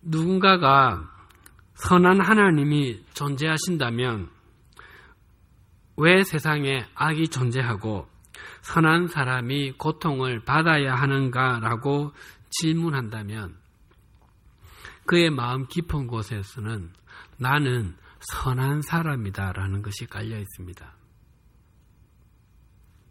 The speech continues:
그러나 단언하건대 결코 인간은 본질적으로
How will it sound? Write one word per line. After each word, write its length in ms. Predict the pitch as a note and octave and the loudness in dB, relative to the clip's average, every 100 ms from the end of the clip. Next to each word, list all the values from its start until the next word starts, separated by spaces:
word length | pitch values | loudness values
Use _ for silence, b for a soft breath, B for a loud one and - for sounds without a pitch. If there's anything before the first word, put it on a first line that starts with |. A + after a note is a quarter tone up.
| - - | -20 -10
그러나 600 | D#3 C#3 A#2 A2+ G2+ G2+ b b b b | -4 -2 -2 -2 -6 -10 b b b b
단언하건대 1000 | - A2+ A2+ C3 C3 C3 C#3 A#2+ A2 G2 - - b b b b b - | -6 -2 -2 -2 -2 -2 -4 -2 -6 -8 -12 -20 b b b b b -10
결코 680 | - C3 - C#3+ C#3 C#3 - _ _ _ - | -6 -6 -6 -6 -6 -8 -14 _ _ _ -12
인간은 680 | B2+ A#2 C3+ C#3+ A2+ G2 D#2+ - - | -8 -2 0 0 0 -4 -8 -20 -14
본질적으로 1080 | - B2+ C3+ C#3+ D3 - G2+ G2 G#2+ A#2+ A#2+ | -6 -6 -4 -6 -6 -8 -10 -8 -8 -10 -12